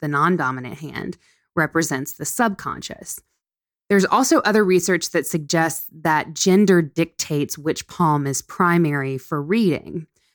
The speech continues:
While men should be read by their right hand, women should present their left hand for reading. In some traditions of palmistry, the non-primary hand is believed to carry hereditary or family traits, or depending on the palm reader's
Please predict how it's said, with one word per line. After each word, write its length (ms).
While 180
men 300
should 200
be 120
read 280
by 160
their 160
right 360
hand, 520
women 600
should 240
present 360
their 180
left 380
hand 380
for 200
reading. 460
In 100
some 220
traditions 420
of 100
palmistry, 640
the 100
non-primary 760
hand 260
is 120
believed 460
to 60
carry 360
hereditary 760
or 60
family 420
traits, 520
or 340
depending 480
on 320
the 60
palm 320
reader's 400